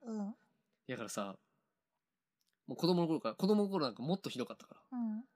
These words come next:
Speaker 2: う頑張って押さんように押さんようにとかしてても、ほんまになんか、「あ、行き過ぎた」って思ったら、全てのこと、もう行き過ぎた以外の情報がなくなって、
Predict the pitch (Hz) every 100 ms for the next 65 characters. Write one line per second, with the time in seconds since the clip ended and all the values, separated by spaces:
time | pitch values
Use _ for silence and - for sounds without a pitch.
0 | _ _ _ 151 - 147 151 143 127 -
1 | 131 131 117 113 127 127 117 - - -
2 | 113 110 101 _ _ _ _ _ _ _
3 | _ _ _ - 190 170 160 180 139 104
4 | - _ _ _ - - _ _ _ _
5 | _ _ 214 226 247 220 - - _ -
6 | 151 147 120 117 107 - _ _ _ _
7 | - 202 180 120 117 131 175 185 226 208
8 | 151 123 131 127 117 127 120 120 117 156
9 | 175 160 - 120 104